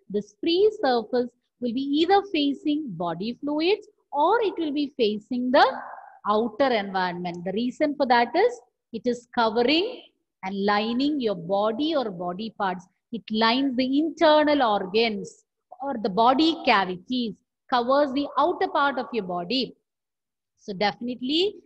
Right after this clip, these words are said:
they'll be facing, the free surface of it will be facing either the outer environment or either the outer environment or the body fluid. Then the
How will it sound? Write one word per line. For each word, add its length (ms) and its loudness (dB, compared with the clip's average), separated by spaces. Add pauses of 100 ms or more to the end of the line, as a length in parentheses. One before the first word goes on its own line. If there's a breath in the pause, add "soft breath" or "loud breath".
they'll 240 -4
be 260 -8
facing, 580 -4 (440)
the 120 -4
free 240 -2
surface 420 0
of 160 -2
it 120 -6
will 140 -6
be 200 -6
facing 400 -6
either 440 2
the 260 0 (300 loud breath)
outer 420 4 (100)
environment 920 0 (160)
or 420 4 (2500)
either 340 -2
the 220 -6
outer 440 0
environment 800 -4 (180)
or 480 -2 (240)
the 60 -12
body 520 -6
fluid. 400 -10 (520)
Then 300 0
the 120 -6